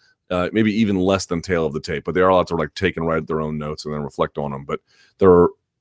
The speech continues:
their scores have to go in after each round. Judging's hard, man.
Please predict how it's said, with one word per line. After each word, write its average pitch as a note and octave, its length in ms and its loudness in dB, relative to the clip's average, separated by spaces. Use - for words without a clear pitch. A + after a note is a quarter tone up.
their F2 300 2
scores G2+ 380 4
have F2+ 100 -4
to F2 80 -6
go F2 140 2
in E2+ 80 0
after D#2+ 200 -6
each D#2+ 180 -6
round. C2+ 280 -10
Judging's D#3+ 320 2
hard, E3+ 280 4
man. F#2+ 320 0